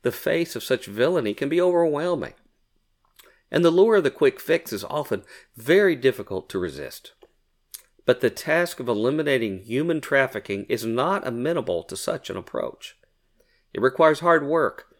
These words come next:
a tolerance for incremental, sometimes almost imperceptible success,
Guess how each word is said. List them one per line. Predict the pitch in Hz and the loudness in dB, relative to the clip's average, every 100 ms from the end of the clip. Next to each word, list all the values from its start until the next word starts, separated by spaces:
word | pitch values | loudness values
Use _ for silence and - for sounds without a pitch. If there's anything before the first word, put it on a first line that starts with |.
| _ _ - | _ _ -16
a | - | -14
tolerance | - 156 156 123 85 - | -6 -2 0 0 -2 -6
for | - - | -4 -2
incremental, | 135 143 135 143 143 104 - - - | -4 -4 -4 -2 0 -2 -4 -16 -4
sometimes | - 190 208 185 - | -2 0 2 2 0
almost | - 131 123 - - | -2 0 0 -2 0
imperceptible | 180 180 180 131 - - - 110 110 | 2 2 -2 -4 -2 -4 -4 -6 -4
success, | 113 - - - - - | -6 -8 -6 -6 -8 -14